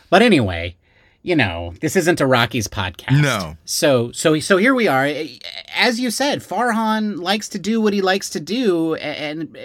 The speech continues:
Speaker 1: but does that mean, Matthew, that the roster that we have today, the roster that you and I have broken down for the last couple of weeks, are we done? Is this it?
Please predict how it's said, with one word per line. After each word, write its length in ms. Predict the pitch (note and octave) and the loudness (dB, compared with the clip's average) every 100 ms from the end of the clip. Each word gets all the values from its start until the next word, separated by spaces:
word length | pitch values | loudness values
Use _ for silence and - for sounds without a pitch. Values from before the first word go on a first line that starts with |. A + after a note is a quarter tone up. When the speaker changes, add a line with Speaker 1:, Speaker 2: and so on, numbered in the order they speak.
| G#2 | -14
Speaker 1:
but 300 | D3 C#3 D3 | -14 -10 -4
does 160 | F3+ | -2
that 180 | G3+ A#3+ | 0 -2
mean, 360 | F#3 A#3 A#3 D3+ | -2 -4 -2 -2
Matthew, 420 | C3+ C#3 D#3+ D#3 | -2 -2 -2 -4
that 180 | C#3+ C3 | -4 -6
the 160 | A#2+ C3+ | -6 -4
roster 420 | B2+ C#3 F3+ - | -2 -4 -4 -6
that 140 | E3 D3+ | -6 -4
we 120 | D#3 | -4
have 340 | C3 C#3+ C#3 | -4 -4 -4
today, 600 | - C#3 D3 B2+ F2+ - _ _ _ _ _ _ _ _ - | -10 -10 -10 -10 -12 -18 _ _ _ _ _ _ _ _ -8
the 120 | B2+ | -2
roster 340 | C#3 F3+ - E3+ | 2 2 0 -2
that 120 | D3 | 0
you 160 | D3 D#3 | 2 2
and 80 | |
I 120 | D3 C#3+ | 0 -2
have 160 | C#3 | -4
broken 380 | A#2+ C#3 C#3+ C3+ | -4 -4 -2 -4
down 420 | C3 C3+ C3+ C3 | -2 -2 -2 -4
for 100 | A#2+ | -6
the 80 | B2 | -6
last 260 | A#2 A#2+ - | -4 -4 -6
couple 240 | C3 B2 A#2+ | -8 -8 -8
of 60 | |
weeks, 520 | A#2 G2+ G#2 - - _ _ _ _ _ _ _ _ _ _ _ _ _ _ | -6 -8 -8 -12 -12 _ _ _ _ _ _ _ _ _ _ _ _ _ _
are 140 | D3 F#3 | 2 4
we 140 | G#3+ | 4
done? 320 | D3 F3 C4 | 4 4 6
Is 140 | D4+ C#3+ | 4 2
this 240 | A3 - | 0 0
it? 260 | G#3+ D#4+ | 0 0